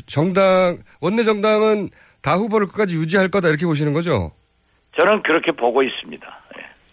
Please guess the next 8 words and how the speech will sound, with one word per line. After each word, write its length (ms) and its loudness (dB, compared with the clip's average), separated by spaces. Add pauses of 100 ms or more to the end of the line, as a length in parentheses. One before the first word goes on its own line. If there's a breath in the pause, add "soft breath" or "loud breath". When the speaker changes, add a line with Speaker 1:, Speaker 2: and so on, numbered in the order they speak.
(880 loud breath)
Speaker 1:
이렇게 440 2
오 180 2
파전이 400 0
되면 680 2
안철수 840 -2 (1000 soft breath)
후보의 380 2
경우에 400 4
이제 320 0